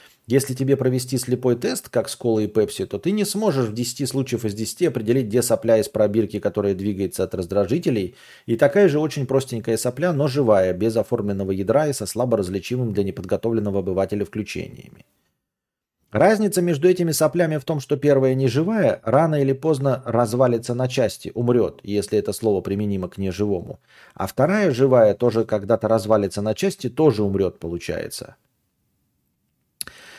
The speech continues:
Но если она может создать себе подобное, то редкое событие, организация сопли из составных частей, повторится.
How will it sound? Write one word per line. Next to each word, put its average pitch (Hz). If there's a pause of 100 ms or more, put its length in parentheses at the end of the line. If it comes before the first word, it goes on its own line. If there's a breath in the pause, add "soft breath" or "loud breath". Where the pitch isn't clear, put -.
(120 loud breath)
Но 127
если 180
она 175
может 165
создать 151
себе 143
подобное, 143
то 117
редкое 135
событие, 127
организация 120
сопли 120
из 120
составных 113
частей, -
повторится. -